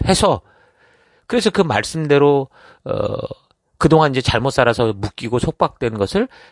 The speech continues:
자유롭게 해주고 다시 이제 정말 새로운 기회를 주는 그때가 바로 이제, 예, 매 칠 년마다 돌아오는 면제년이었는데 바로 그때 이런 일을 하라 그렇게 말, 말씀하시는 거죠.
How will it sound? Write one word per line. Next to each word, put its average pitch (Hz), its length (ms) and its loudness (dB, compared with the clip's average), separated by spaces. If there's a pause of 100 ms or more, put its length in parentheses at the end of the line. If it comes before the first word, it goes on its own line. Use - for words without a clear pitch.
자유롭게 135 580 4
해주고 90 420 -8 (480)
다시 - 360 -2
이제 220 180 0
정말 123 340 -2 (140)
새로운 156 500 -2
기회를 139 540 2
주는 95 280 -4 (340)
그때가 190 420 2
바로 120 240 2
이제, 107 280 -2 (280)
예, 87 280 0
매 107 120 4
칠 - 220 -2
년마다 120 360 2
돌아오는 95 500 0 (260)
면제년이었는데 92 1400 -2 (260)
바로 123 180 2
그때 156 560 2
이런 117 300 -2
일을 92 160 -4
하라 92 460 -4
그렇게 110 220 -2
말, 85 200 -6 (220)
말씀하시는 87 580 -4
거죠. - 260 -20